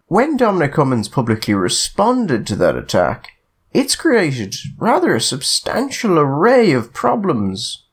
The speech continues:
for Boris Johnson, ranging from comments about being willing to see bodies stack up in the street,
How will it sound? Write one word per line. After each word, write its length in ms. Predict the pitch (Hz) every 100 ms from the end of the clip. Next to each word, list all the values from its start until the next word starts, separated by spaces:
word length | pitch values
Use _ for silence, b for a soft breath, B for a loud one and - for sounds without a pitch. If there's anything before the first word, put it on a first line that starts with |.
| _
for 140 | -
Boris 320 | 143 147 143
Johnson, 540 | - 196 208 214 107 98 B B B B -
ranging 540 | - 156 143 131 123
from 220 | 117 113
comments 520 | 107 120 123 127 123
about 360 | 120 104 104 101
being 380 | 110 104 98 98
willing 340 | 104 110 110
to 100 | 107
see 180 | 92 107
bodies 500 | 95 104 101 107 104
stack 400 | - - 101 -
up 200 | 104 -
in 120 | 104
the 60 | 95
street, 560 | - - 120 143 -